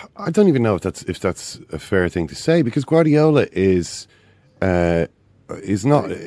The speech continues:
you know, remember we were talking a, a couple of weeks back and you were saying that Louis van Gaal was a little bit,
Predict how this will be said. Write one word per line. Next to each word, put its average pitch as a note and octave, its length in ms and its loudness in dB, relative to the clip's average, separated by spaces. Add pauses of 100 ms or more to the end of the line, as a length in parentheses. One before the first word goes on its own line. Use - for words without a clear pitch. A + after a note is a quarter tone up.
you E3 140 2
know, D#3 80 2
remember G#3 280 6
we C#3+ 120 4
were A2+ 60 2
talking G#2+ 320 4
a, F2+ 80 4
a D2+ 160 -2
couple E2+ 240 -2
of E2+ 40 2
weeks E2+ 140 2
back E2 180 -2
and F#2 120 0
you F#2+ 80 2
were F2+ 80 2
saying E2+ 320 0
that E2 120 0
Louis F#2 200 2
van E2 160 -2
Gaal D#2+ 440 -2 (600)
was E2 300 4
a F2+ 60 2
little F2 280 4
bit, E2+ 500 2